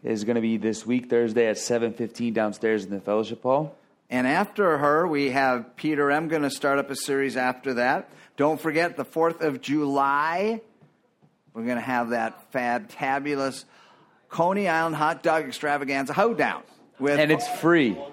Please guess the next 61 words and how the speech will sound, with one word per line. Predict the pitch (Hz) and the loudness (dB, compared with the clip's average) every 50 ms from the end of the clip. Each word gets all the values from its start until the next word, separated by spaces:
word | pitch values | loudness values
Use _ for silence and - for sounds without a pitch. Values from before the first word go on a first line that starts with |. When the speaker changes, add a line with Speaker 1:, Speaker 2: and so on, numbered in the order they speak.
| - - _ | -18 -18 _
Speaker 2:
It's | - - 156 - | -8 -6 -6 -6
free, | - - - 165 170 175 180 202 | -6 -2 0 2 2 4 4 2
Speaker 1:
It's | - - - | 0 0 0
a | 147 | 0
Speaker 2:
and, | 151 151 151 151 | 0 2 2 2
Speaker 1:
free | - 143 143 | 2 4 4
Speaker 2:
and | 139 135 | 6 6
then | 160 160 | 6 4
Speaker 1:
event. | 131 123 110 | 4 4 2
Speaker 2:
there's | 101 101 | 2 -2
free | - - 175 185 185 | -2 0 2 2 2
fireworks | 175 180 180 175 175 180 175 170 170 165 - - | 2 2 2 4 4 4 4 2 2 0 2 0
at | 170 160 | 0 0
the | 165 165 | 0 0
beach | 135 151 160 170 165 - | 0 0 0 0 0 -2
afterwards | 175 165 156 156 - - 170 160 165 160 160 | -2 -2 -2 -2 -4 -4 -2 -2 -2 -2 -2
that | 143 135 147 | -6 -8 -6
you | 151 | -4
can | 151 | -2
go | 143 143 143 | 0 0 0
partake | - - 143 135 131 - 139 135 139 139 - | 0 0 0 0 2 2 0 0 0 0 -2
in. | 185 196 226 294 285 254 - | -2 -2 -2 -4 -6 -8 -6
Speaker 1:
All | - - 85 87 87 87 90 90 | -4 -2 0 0 2 2 2 2
right. | 95 101 113 143 - - - - _ - - - - - - _ - | 2 2 2 2 0 -2 -8 -18 _ -20 -20 -18 -18 -18 -16 _ 0
Uh, | 131 131 131 131 131 127 | 2 4 4 4 4 2
please | 120 - 147 135 | 2 0 0 2
wait | 139 147 135 | 2 0 0
till | - 147 | 0 0
you're | 147 139 131 | 2 2 0
seventy-five | - - 143 143 139 127 - 143 131 127 127 | 0 0 0 0 0 0 2 2 2 0 0
feet | - 139 135 | -2 0 0
away | 135 131 131 131 | 2 2 2 0
from | 123 131 | 0 -4
the | 127 117 | -6 -2
doors | 107 120 123 123 123 120 123 | 0 2 2 2 2 0 -2
to | - 127 120 | -4 -4 -4
vape | 104 92 92 107 120 123 127 123 123 - | -4 -4 -2 0 2 2 2 0 -2 -4
or | - 104 113 117 113 | -2 0 2 2 0
smoke. | 107 - - - 110 113 110 107 98 - - | 0 -4 -8 -4 -2 0 0 0 0 -2 -2
Please | - 127 127 117 98 | -2 0 0 0 2
walk | 110 110 110 113 113 - | 2 2 2 2 2 2
out | 120 117 117 | 0 0 2
of | 110 | 2
the | 113 113 | 0 0
church | 110 - - - - 123 120 117 - - - | 0 -4 -8 -4 -2 0 0 0 -2 -4 -2
door | - 113 117 117 120 | 0 2 2 4 2
and | 113 110 110 101 | 2 0 0 0
go | 110 110 104 | 0 0 -2
to | 104 - - | -2 -4 -2
your | 110 101 101 | -2 0 2
left. | 101 107 113 117 117 - | 2 2 2 2 0 -2
There's | - 107 104 95 | -2 0 0 -2
buckets | - - 110 110 107 120 113 - | 0 0 0 0 0 -4 -6 -4
down | - 120 113 110 | -4 -2 -2 0
there. | 117 113 113 | 0 0 0
If | 110 - 104 | -2 -2 -6
you | 98 | -8
could | - 95 | -8 -8
please | - 107 104 95 92 | -6 -6 -6 -4 -6
respect | 95 90 - - 120 117 120 | -8 -8 -6 -4 -4 -2 -2
that. | 131 127 127 120 - - | 0 0 0 -2 -4 -10